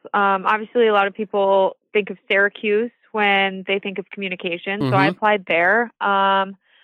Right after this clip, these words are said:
Speaker 1: I was thinking of Kent State in Ohio. Um, uh, Saint Bonaventure was on the list, too. But Ithaca, I was really drawn to it because of the hands-on interaction you can do there. And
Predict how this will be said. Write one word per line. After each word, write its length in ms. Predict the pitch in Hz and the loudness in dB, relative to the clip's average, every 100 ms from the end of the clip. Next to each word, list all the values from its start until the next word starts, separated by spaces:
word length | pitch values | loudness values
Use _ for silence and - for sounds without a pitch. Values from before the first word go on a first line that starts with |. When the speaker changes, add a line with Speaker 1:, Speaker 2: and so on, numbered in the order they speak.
| _ | _
Speaker 1:
I 80 | 220 | -2
was 100 | 233 | 0
thinking 220 | 240 226 233 | -2 -4 -6
of 100 | - | -4
Kent 260 | 226 208 _ | -4 -4 _
State 360 | - 185 233 - | -4 0 0 -4
in 80 | 226 | -4
Ohio. 800 | 208 185 185 180 185 196 240 240 _ _ _ _ _ | -4 -2 -2 0 0 0 -2 -4 _ _ _ _ _
Um, 460 | 220 220 220 220 214 _ _ _ _ _ _ _ | 2 4 4 2 -4 _ _ _ _ _ _ _
uh, 180 | 208 214 196 | 0 2 2
Saint 140 | 226 | 0
Bonaventure 760 | 196 190 202 226 233 269 269 277 | 0 -2 0 -2 0 2 2 2
was 180 | 254 262 | 2 0
on 200 | 254 247 | 0 0
the 100 | 247 | -2
list, 300 | 240 240 247 _ _ - | 0 0 -2 _ _ -8
too. 380 | 220 196 208 233 - _ _ _ _ | -2 0 0 -2 -6 _ _ _ _
But 360 | - 247 240 226 - | 2 4 4 2 0
Ithaca, 760 | 285 - 381 403 403 370 359 - - | 0 0 0 4 6 6 4 2 -2
I 100 | 240 | 0
was 160 | 226 | -2
really 260 | 208 254 311 | -2 -2 -2
drawn 460 | 240 196 196 202 220 | -4 -2 0 0 -4
to 100 | 269 | 0
it 180 | 262 269 | 2 2
because 500 | - 208 - 202 196 | -2 -10 -4 0 0
of 140 | 214 196 | -2 -4
the 80 | 202 | -6
hands-on 640 | 185 190 196 196 202 196 | -4 -4 -4 -2 0 0
interaction 640 | 196 185 160 156 - 208 | -4 -2 -2 -4 -8 -10
you 80 | 226 | -10
can 160 | 226 269 | -8 -8
do 160 | 277 | -6
there. 340 | 294 311 320 302 _ _ _ _ - | 0 2 2 -2 _ _ _ _ -4
And 580 | 214 208 202 196 190 | 0 2 0 -2 -6